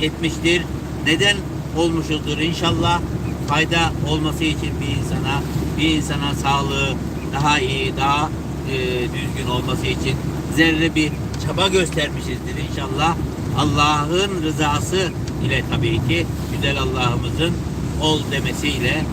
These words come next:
inşallah sevgili kardeşlerim. Cansınız hepiniz. Kıymetli abonelerim. Hepiniz cansınız. Abonem değil kardeşimsiniz. İyi ki varsınız. İyi ki yanımdasınız. Desteğiniz için hepinize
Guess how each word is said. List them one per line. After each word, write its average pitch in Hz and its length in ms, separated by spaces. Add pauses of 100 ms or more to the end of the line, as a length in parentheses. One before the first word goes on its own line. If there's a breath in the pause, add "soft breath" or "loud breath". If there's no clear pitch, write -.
(320)
inşallah 131 580
sevgili 131 420
kardeşlerim. 123 580 (1600)
Cansınız 220 520
hepiniz. 175 400 (800)
Kıymetli 220 400
abonelerim. 202 640 (580)
Hepiniz 226 520
cansınız. 196 460 (160)
Abonem 208 360
değil 202 280
kardeşimsiniz. 180 760 (540)
İyi 330 200
ki 226 140
varsınız. - 540 (640)
İyi - 220
ki - 80
yanımdasınız. 202 840
Desteğiniz 208 600
için - 200
hepinize 190 580